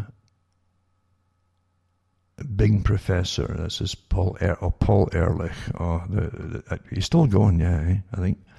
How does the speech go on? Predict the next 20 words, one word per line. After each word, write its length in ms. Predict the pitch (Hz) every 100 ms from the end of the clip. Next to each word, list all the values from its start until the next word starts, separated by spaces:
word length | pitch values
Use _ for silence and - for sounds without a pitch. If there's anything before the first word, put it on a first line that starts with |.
| - - - - - - - _ -
He's 200 | 95 95
Bing 260 | 117 117
Professor 480 | - 95 - 87 82
of 160 | 82 -
Population 680 | 113 - 87 95 90 90
Studies 420 | 92 82 - 85
at 120 | - -
Stanford 560 | - 87 85 - 104
University. 720 | 110 87 87 92 - - -
This 120 | - 117
is 40 |
the 100 | -
guy 400 | 87 85 87 87
who 60 | 90
had 100 | 104
the 80 |
population 800 | 92 - - - 82 87 - 85
time 360 | 87 - 87 85
bomb 340 | 90 85 90
and 200 | 87 92